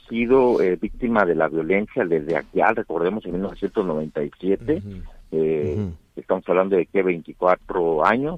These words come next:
Speaker 1: aproximadamente, eh,
Speaker 2: Sí. Ujú.
Speaker 1: de que Acteal y Panteló son vecinos, están a quince, veinte kilómetros pegados prácticamente,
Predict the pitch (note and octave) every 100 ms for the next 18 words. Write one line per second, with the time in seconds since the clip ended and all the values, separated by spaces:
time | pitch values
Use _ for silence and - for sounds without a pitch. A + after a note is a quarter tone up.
0 | F#2+ - D2+ - F2 F2 G2+ C3 G3+ A3+
1 | - _ _ - E2+ E2 E2 D#2 D#2 D2
2 | G#2 F2 F2+ - - F2+ E2 D#2 E2 -
3 | F#2 - D3 F3 G#3 - A#2 G#2 A#2 G#2+
4 | A#2+ C#3 F3 F3 E3+ D3 A#2 E3 C#3+ A#2+
5 | B2 - - A2 G2 F#2 F#2+ - _ -
6 | C3+ A#2+ A#2 F#2 A2 A2 - D#2 F#2 A2+
7 | F2 - F2 F2+ A2 - G#2 - - E2+
8 | E2+ F#2 -